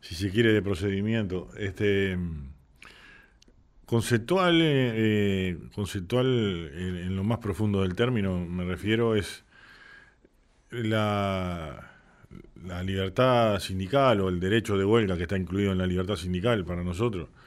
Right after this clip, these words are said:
de alguna manera está, eh, consagrado en la Constitución en el Uruguay. Eso lo, lo hemos repetido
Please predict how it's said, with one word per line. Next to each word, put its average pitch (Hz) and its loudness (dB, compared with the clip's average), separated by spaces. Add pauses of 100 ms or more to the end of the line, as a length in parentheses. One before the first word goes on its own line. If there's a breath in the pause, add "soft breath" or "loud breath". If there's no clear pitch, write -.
(560 loud breath)
de 95 -6
alguna 117 2
manera 120 4
está, 123 0 (300)
eh, 90 -8 (1000)
consagrado 113 0
en 117 0
la 104 -2
Constitución 90 -6
en 87 -2
el 90 -2
Uruguay. 82 -6
Eso 95 -6
lo, 92 -4
lo 95 -4
hemos 101 -2
repetido 95 -2